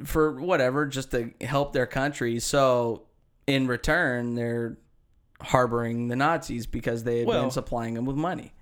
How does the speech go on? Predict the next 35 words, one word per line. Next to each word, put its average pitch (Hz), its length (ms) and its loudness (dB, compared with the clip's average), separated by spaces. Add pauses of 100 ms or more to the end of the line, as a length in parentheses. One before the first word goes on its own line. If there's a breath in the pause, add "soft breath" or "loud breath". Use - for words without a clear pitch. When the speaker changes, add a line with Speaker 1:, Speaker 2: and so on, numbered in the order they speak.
Speaker 2:
the 165 100 0
other 220 180 -2
thing 147 300 -4
is 135 280 -6
that 131 280 -6 (160)
Perón 156 460 -2
had 139 280 -4
been 135 520 -4
Speaker 1:
Perón. 143 160 4
Speaker 2:
drawn 151 640 2
to 139 300 -2
the 139 160 -6
ideologies 139 880 -2
of 131 300 -6 (100)
Mussolini 135 640 -4
and 131 140 -4
Hitler 131 400 -4
while 131 200 -4
serving 139 420 -2
as 135 280 -6
a 135 140 -6
military 151 540 -2
attaché 131 720 -4
in 135 140 -6
Italy. 135 480 -4
Speaker 1:
Ooh, 403 280 6
I 127 60 0
like 165 240 0
that 170 200 0
word. 127 280 -4 (200)
Speaker 2:
So 127 360 0
he, 156 260 0
he 143 220 -4
was 151 240 -2
already 143 720 0